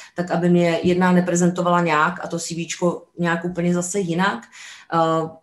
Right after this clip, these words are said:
a to samozřejmě, eh, mluvím o tom, pokud to je nějaký profil třeba na profesní sociální síti nebo mám nějaké online portfolio,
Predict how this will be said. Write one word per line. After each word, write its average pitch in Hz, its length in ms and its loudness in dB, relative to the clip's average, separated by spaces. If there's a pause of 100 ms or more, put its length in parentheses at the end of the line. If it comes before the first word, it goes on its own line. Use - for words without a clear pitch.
a 185 100 2
to 185 160 -4
samozřejmě, 190 440 2
eh, - 80 -2 (640)
mluvím 190 460 0
o 175 100 -2
tom, 190 340 0
pokud 185 260 -6
to 190 80 0
je 185 60 4
nějaký 180 300 0
profil 180 360 -2
třeba 185 200 -2
na 175 80 4
profesní 180 480 -2
sociální 180 520 0
síti 170 320 -4
nebo 170 180 -2
mám 175 160 2
nějaké 175 300 0
online 175 360 -2
portfolio, 165 640 -2